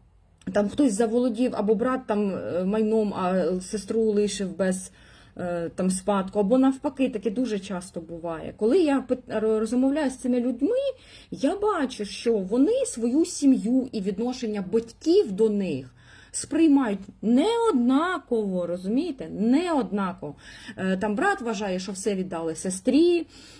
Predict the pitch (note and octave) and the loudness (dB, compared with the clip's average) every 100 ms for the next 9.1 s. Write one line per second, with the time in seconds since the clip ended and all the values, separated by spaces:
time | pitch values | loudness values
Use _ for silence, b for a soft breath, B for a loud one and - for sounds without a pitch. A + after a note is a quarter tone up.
0 | B - B3+ B3+ D4 F4+ C4 G#3+ G3+ F#3 | B -2 -2 0 -2 -2 0 0 0 -2
1 | F#3 F#3 G3 F#3 G#3+ C4+ G3+ F#3 F#3 E3+ | -2 -4 -4 -2 -2 -2 -4 -2 -2 -2
2 | F3+ F3 F#3 - F#3 E3 F#3+ C#4 E4+ - | -4 -6 -8 -4 -4 -2 0 0 0 -2
3 | B3+ B3 A#3 A#3+ - A3+ A3 G3+ F#3 G#3+ | 0 0 0 -2 -4 -4 -2 -2 -2 -2
4 | G3+ G3+ F#3 F3 B B G3 A#3 G#3+ B3+ | -2 0 -2 -4 B B -2 0 4 6
5 | C4+ C#4 F4 F4 A#3+ - G3+ B3 A#3 G#3 | 6 4 2 -2 -2 -2 -2 0 -2 -4
6 | F#3+ F#3+ F#3 - B3+ D4 A3+ F3+ F#3 F#3+ | -6 -4 -6 -2 0 0 -2 -2 -2 -2
7 | F#3 G3+ - E4+ G#4 A#3 F#3+ F#3+ - B3+ | -2 -6 -4 -2 0 0 -2 -4 -4 -2
8 | B3 A3 F#3+ G#3+ G3+ - - - G3 D#3 | 0 0 0 -2 -4 -8 -8 -6 -4 -4